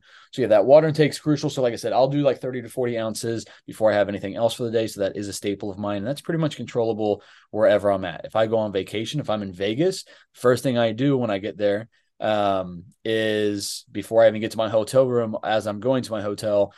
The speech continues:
I'm stopping by C V S and I'm gonna get, like, fifty dollars worth of water. So I always have access to it because in Vegas, it's kinda hard to come by sometimes. But so even there or anywhere else you're at, like, as long as you have that water intake on hand,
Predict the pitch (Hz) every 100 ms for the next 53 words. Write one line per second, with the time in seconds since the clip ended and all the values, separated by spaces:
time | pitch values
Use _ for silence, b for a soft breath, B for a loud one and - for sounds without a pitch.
0 | B B 101 - 98 104 101 95 107 98
1 | 101 98 - 95 98 98 92 90 92 92
2 | - - - - 110 107 101 95 90 95
3 | 92 104 151 127 107 - B B 139 120
4 | 117 110 110 101 92 92 92 95 78 78
5 | - 95 95 95 92 95 92 90 90 -
6 | 95 90 92 85 98 90 82 80 85 82
7 | 82 - B B 131 131 139 143 127 135
8 | 127 117 113 123 117 117 135 120 131 165
9 | 156 123 110 110 110 104 - 117 107 139
10 | 135 117 117 110 92 101 117 131 131 143
11 | 139 123 135 147